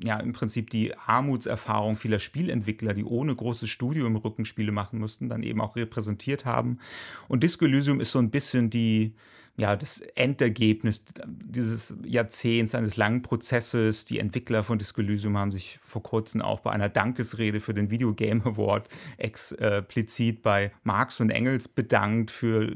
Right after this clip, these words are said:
politische Bildung, die sie da genossen haben. Also es ist ein Spiel, was eben ganz explizit Klassenpolitik thematisiert, von, äh,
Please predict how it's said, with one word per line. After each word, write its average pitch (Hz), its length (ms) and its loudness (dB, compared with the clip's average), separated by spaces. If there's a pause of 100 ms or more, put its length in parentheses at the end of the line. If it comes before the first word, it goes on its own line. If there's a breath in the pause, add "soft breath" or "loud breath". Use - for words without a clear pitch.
(120)
politische 123 480 -4
Bildung, 123 540 2
die 117 120 0
sie 107 100 2
da 107 160 -2
genossen 104 500 -2
haben. 101 220 -4 (340 loud breath)
Also 131 160 2
es 151 80 -2
ist 165 60 2
ein 135 100 4
Spiel, 151 340 2
was 123 200 2
eben 120 260 0
ganz 127 320 -2
explizit 127 960 -2 (240)
Klassenpolitik 113 960 0 (300 loud breath)
thematisiert, 117 1000 2 (260 loud breath)
von, 113 600 2
äh, 107 340 0